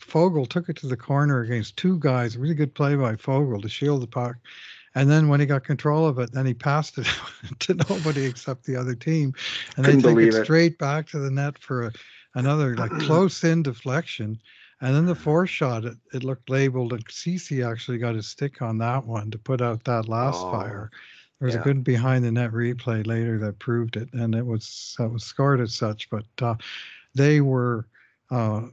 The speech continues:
Speaker 1: uh, Nurse, Ceci, like, Nurse and Ceci had both sort of combined to pull the one off the line after the second save,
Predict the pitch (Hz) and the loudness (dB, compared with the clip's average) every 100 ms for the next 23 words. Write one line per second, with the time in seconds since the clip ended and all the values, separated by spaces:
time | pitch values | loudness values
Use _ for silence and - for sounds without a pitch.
0 | _ _ _ _ - - - - - - | _ _ _ _ -20 -20 -10 -8 -8 -6
1 | 120 131 143 - - - - - 151 135 | 0 2 2 0 -10 -12 -12 -4 -2 -2
2 | - 127 117 147 156 156 - - 156 156 | -4 -2 0 2 2 0 -6 -2 -2 0
3 | 127 104 123 139 - 123 117 117 107 120 | -2 -2 -2 -2 -2 -4 -4 -6 -2 0
4 | 151 123 120 - 143 147 139 117 120 117 | 2 2 -2 -4 -2 0 0 0 0 0
5 | 123 120 123 110 113 143 127 113 110 - | 0 -2 -6 -4 0 2 2 0 -4 -8
6 | 107 110 - 120 160 117 107 107 98 110 | -10 -8 -4 -4 -4 -6 -6 -6 -4 -6